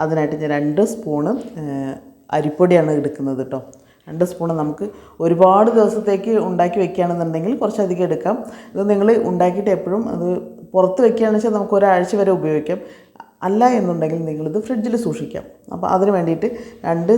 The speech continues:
സ്പൂണ് അരിപ്പൊടി എടുക്കുന്നുണ്ട്. ഇനി നമുക്ക് ആവശ്യത്തിന് വെള്ളം ഒഴിച്ചു കൊടുക്കാം. നമ്മൾ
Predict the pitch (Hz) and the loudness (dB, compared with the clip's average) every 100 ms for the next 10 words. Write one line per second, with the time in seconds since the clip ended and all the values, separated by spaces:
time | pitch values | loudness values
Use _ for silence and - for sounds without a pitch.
0 | 233 220 165 170 277 - - - _ _ | 2 -2 -2 0 -2 -6 -16 -20 _ _
1 | _ - 165 165 180 165 - 147 143 139 | _ -4 -2 2 4 2 0 -2 -2 -2
2 | - 175 165 160 151 - 233 214 185 190 | -4 -4 -2 -2 -2 -4 -6 -4 0 2
3 | 220 233 233 214 190 143 151 139 - 135 | 2 2 -2 0 2 2 4 0 -2 -10
4 | - - - _ _ _ _ _ - 160 | -12 -16 -18 _ _ _ _ _ -10 -4